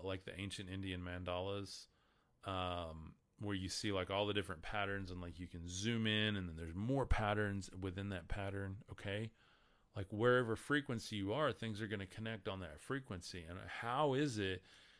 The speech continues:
that I can have, like, other brothers and sisters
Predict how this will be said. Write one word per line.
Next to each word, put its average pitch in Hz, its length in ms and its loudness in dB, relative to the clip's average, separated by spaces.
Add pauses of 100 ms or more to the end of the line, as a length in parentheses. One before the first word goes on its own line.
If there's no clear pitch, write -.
(140)
that 113 80 4
I 113 100 8
can 113 140 -2
have, 107 180 2
like, 98 260 0
other 107 220 2
brothers 98 460 0
and 87 100 -6
sisters 101 680 0